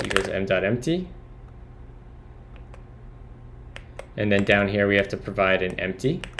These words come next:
So we'll say let empty equals, uh, yep. Bada bing, bada boom. Check that out, chat. Now our,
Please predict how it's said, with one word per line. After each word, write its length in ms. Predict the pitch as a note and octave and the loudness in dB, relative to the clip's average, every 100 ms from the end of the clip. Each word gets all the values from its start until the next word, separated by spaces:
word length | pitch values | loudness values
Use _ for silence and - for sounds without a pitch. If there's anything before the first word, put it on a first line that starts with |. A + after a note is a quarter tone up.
| - - - - - - | -16 -16 -14 -14 -16 -8
So 120 | - | 0
we'll 80 | G#2 | 0
say 220 | - G#2 | 4 4
let 460 | F#2+ G2+ G2+ - - | 6 8 8 6 2
empty 600 | G2+ G2+ - G#2 G2+ G2+ - - - A2+ | 2 2 0 2 2 0 -2 -10 0 0
equals, 800 | G#2 G#2 G2+ G2 F#2+ F#2+ - - - | 2 4 6 6 6 4 -2 -8 0
uh, 420 | G2+ F#2+ F#2 F2+ - | 4 4 4 0 4
yep. 260 | B2 - - - - - - - - - - - - - - - - - - - - - - | 4 2 -12 -14 -12 -8 -6 -6 -10 -12 -14 -16 -16 -16 -14 -16 -16 -18 -18 -16 -16 -12 4
Bada 160 | G#2+ G2+ | 6 8
bing, 200 | G#2+ G2+ | 6 8
bada 240 | G2+ G2 | 6 8
boom. 340 | G#2 A#2+ F#3+ - | 6 6 6 2
Check 300 | - A#2 - | 4 6 8
that 180 | A2 | 8
out, 180 | G#2+ A2+ | 10 6
chat. 440 | - C#3 F3+ - B2 | 10 10 10 6 4
Now 240 | A2+ A2 | 8 8
our, 440 | A2 G#2+ G#2+ G#2+ | 10 10 8 6